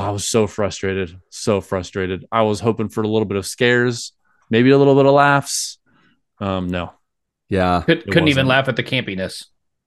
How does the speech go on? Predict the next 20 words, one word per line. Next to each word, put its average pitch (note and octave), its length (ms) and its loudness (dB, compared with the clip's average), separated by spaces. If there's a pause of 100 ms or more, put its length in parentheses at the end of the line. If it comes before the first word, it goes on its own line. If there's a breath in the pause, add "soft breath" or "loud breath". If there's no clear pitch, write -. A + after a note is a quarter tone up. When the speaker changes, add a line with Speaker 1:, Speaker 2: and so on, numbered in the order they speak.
(140)
Speaker 1:
It, B2+ 100 4
it C#3 220 4
was, C3 320 2
it, E3 200 4
it E3+ 60 6
was, E3 260 8
it D#3 140 2
was C#3 220 4
not C3 340 4
good A2+ 220 2
campiness. G#2 680 -10 (800)
Speaker 3:
Okay, F3+ 140 4
well, A2+ 380 2
I'll A#2 140 -2
take A#2 180 -4
that A#2 140 2
off A2+ 120 -2
my G#2 100 -2
watch G#2 260 -4
list. - 300 -14